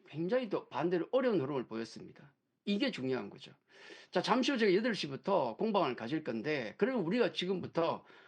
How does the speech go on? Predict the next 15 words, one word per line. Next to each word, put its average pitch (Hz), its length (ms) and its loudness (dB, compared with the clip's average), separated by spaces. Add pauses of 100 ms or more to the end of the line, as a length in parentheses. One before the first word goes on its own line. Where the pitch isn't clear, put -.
(160)
어떤 285 360 0
섹터와 226 720 -4
종목에서 190 480 2
놀아야 170 640 2 (300)
남은 156 320 0
이, 139 100 -4
사 156 160 0
분기에도 139 600 -2 (440)
좋은 254 400 2
수익을 175 340 2
가져올 135 340 -4
것인가? 113 640 -6
자, 120 140 -10
거기에 214 320 0
대해서 156 480 -4